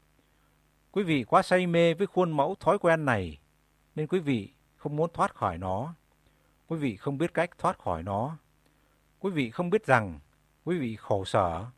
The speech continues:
vì sự say mê này. Bây giờ,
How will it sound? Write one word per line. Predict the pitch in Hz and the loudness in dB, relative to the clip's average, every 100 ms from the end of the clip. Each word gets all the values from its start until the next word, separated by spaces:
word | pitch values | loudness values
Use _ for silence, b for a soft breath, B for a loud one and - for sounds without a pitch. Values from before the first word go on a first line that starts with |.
| _ - | _ -8
vì | 117 | -6
sự | 98 120 | -6 -10
say | 90 147 156 | -6 -4 -2
mê | 156 147 | -2 0
này. | 131 101 73 - _ _ _ _ _ _ _ _ _ _ _ _ _ - | 0 -2 -4 -16 _ _ _ _ _ _ _ _ _ _ _ _ _ 0
Bây | 165 | 2
giờ, | 127 120 104 78 | 6 6 4 -2